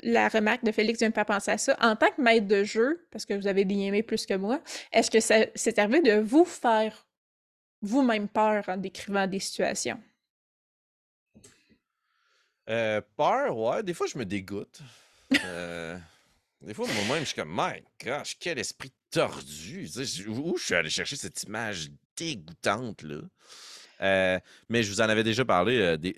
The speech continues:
Speaker 2: en réfléchissant à la campagne deux, il y a un soir, j'ai fait plein de cauchemars, puis je me suis réveillé le lendemain matin, puis j'étais comme, « OK, je vais tout canaliser ça dans ça, dans le jeu de rôle, parce que je peux, ça peut pas m'habiter, là. » Puis la veille, je réfléchissais à ça à l'inté-,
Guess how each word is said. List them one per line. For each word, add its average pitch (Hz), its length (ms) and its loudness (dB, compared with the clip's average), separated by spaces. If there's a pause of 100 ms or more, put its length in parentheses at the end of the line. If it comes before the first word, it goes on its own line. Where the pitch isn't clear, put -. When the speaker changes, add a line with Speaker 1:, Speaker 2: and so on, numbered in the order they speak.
Speaker 2:
en 76 220 -2
réfléchissant 104 500 -2
à 123 60 0
la 92 100 0
campagne 90 460 -2
deux, 120 200 -6
il 107 60 -6
y 90 60 -2
a 85 120 -4
un 80 60 -8
soir, 127 240 0
j'ai 78 120 -8
fait - 200 -6
plein 104 200 0
de 104 60 -6
cauchemars, 101 440 -4
puis 92 100 -8
je 78 40 -14
me 85 60 -4
suis 82 160 -8
réveillé 92 180 0
le 113 60 0
lendemain 90 160 -4
matin, 82 220 -4
puis 104 100 -12
j'étais 85 140 -10
comme, « 78 120 -10 (360)
OK, 90 260 -6
je 78 120 -12
vais 85 60 -8
tout - 160 -20
canaliser 90 420 -4
ça 127 140 -4
dans 90 200 -2
ça, - 160 -6
dans 117 80 -2
le 98 60 -6
jeu 90 100 -10
de 87 60 -8
rôle, 113 160 -4
parce 98 120 -10
que 82 160 -8 (960)
je - 140 -18
peux, - 120 -8 (200)
ça 95 220 -2
peut - 180 -6
pas 131 180 -2
m'habiter, 98 500 -4
là. » 87 180 -6
Puis 85 140 -14
la 76 160 -4
veille, 92 300 0
je 82 100 -6
réfléchissais 90 680 -6
à 80 140 -6
ça 92 320 -2
à 67 40 -6
l'inté-, 71 260 -12